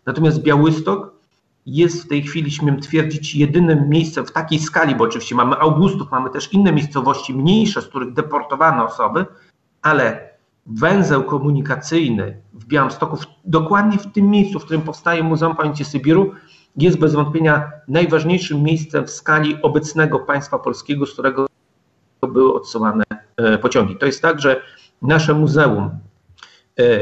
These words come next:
jest, przylega do tego miejsca, z którego odchodziły transporty. E, w Białymstoku mamy dworzec główny, prawdopodobnie część z państwa była w Białymstoku, przyjeżdżała pociągiem, mamy piękny jeszcze z czasów carskich dworzec główny,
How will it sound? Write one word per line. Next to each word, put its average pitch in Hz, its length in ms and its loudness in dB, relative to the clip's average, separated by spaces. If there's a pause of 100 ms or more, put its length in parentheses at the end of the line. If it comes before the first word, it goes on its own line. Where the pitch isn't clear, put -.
(220)
jest, 143 380 0
przylega 147 800 0 (640)
do 175 140 -2
tego 151 320 -2
miejsca, 156 800 -2
z - 80 -20
którego 143 540 -2
odchodziły 139 500 -2
transporty. 139 640 -2 (640)
E, 117 580 2
w 117 80 -8
Białymstoku 143 480 0
mamy 110 480 2
dworzec 135 340 0
główny, 127 520 2 (500)
prawdopodobnie 120 420 0
część 110 220 -4
z - 20 -10
państwa 104 280 -2
była 120 380 2
w 131 180 0
Białymstoku, 117 640 -2 (220)
przyjeżdżała 123 360 0
pociągiem, 120 420 -2
mamy 117 240 0
piękny 123 400 -2
jeszcze 110 200 -4
z - 80 -14
czasów 120 300 -8
carskich 123 440 -6
dworzec 127 460 -2
główny, 135 460 2